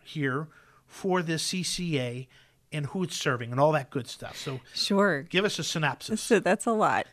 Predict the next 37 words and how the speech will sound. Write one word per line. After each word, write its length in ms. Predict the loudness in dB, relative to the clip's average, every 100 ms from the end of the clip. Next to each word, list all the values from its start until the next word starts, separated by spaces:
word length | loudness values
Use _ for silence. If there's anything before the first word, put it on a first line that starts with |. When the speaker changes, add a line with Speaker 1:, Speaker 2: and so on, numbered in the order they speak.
| 6
Speaker 1:
Yeah, 160 | 6
Speaker 2:
Um, 60 | 6
Speaker 1:
right. 260 | 2 0 -4 -2 -4 0
<laughs> 140 | -2 -4 -14 -6
And 140 | 0
thank 220 | 0 0
you 60 | -4
for 100 | -2
being 180 | -2 -2
here. 200 | -6 -8 -4 0
Speaker 2:
Oh, 260 | 2 2
you're 240 | 4 4 6
welcome. 460 | 6 4 4 2
Thank 260 | 6 4 6
you 100 | 4
for 140 | 4
having 420 | 6 6 6 6
me. 180 | 6 4
I 40 | 2
really 340 | 2 2 2
appreciate 540 | 0 2 0 2 0 2
it. 240 | 0 -2 -14 -20 -18 -16 -16 -6 4
Um, 420 | 6 6 4 2 0 _ 2
well, 300 | 6 6 4
let 180 | 2 2
me 140 | 0
start 520 | 0 0 2 2 2
by 480 | 4 6 6 2 0 -6 _ _ -16
kind 160 | -6 -4
of 80 |
telling 420 | -4 -2 0 2 2
you, 480 | 4 4 4 0 -6 -4
um, 320 | -2 0 -2 -8 _ _ _ _ -10 -2
about 300 | 2 2 2
the 60 |
start 540 | -6 -2 2 2 2 0
of 340 | 0 0 -2